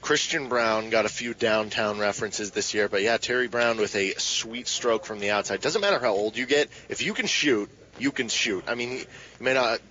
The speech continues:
be playing as hard of defense or driving to the rim, but in an event like this, you just post up from three, get in the corner, you can hit some. Um, okay, back-to-back picks once again, Lane.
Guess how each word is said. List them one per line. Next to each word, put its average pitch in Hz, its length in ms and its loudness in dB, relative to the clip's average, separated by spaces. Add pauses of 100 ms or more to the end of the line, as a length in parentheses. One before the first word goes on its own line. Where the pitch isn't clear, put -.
(100)
be 127 160 -6
playing 123 360 0
as 113 100 2
hard 120 220 4
of 104 120 -6
defense 120 640 -2
or 101 80 -4
driving 113 400 2
to 104 100 -6
the 101 80 -4
rim, 120 240 0
but 117 160 -6
in 156 120 -2
an 165 60 2
event 170 200 0
like 180 160 0
this, 196 400 0 (260)
you 135 100 -4
just 139 140 -4
post 160 300 2
up - 120 2
from 143 140 -8
three, 165 380 0 (440)
get 135 120 0
in 147 40 -4
the 156 60 -4
corner, 170 340 2 (340)
you 123 80 -10
can 117 100 -6
hit 127 160 -2
some. 92 180 -2 (300)
Um, 110 260 4
okay, 143 220 2
back-to-back 143 480 2
picks 151 240 0
once 143 180 0
again, 127 240 2
Lane. 113 300 0